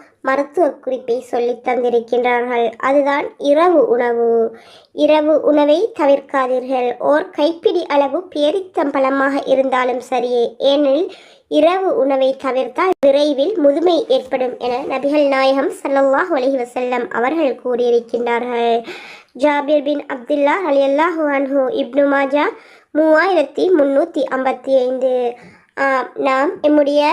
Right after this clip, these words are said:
இரவு உணவை தவிர்ப்பது நல்லதல்ல. ஒரு சிறிதளவு உணவாக இருந்தாலும்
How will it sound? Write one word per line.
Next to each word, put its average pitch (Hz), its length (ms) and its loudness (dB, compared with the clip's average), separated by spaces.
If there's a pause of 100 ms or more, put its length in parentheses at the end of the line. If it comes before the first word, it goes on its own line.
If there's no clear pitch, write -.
(120)
இரவு 302 480 2
உணவை 294 560 2
தவிர்ப்பது 285 600 0 (120)
நல்லதல்ல. 262 600 0 (760)
ஒரு 285 260 0
சிறிதளவு 349 840 2 (560)
உணவாக 285 520 2
இருந்தாலும் 285 680 2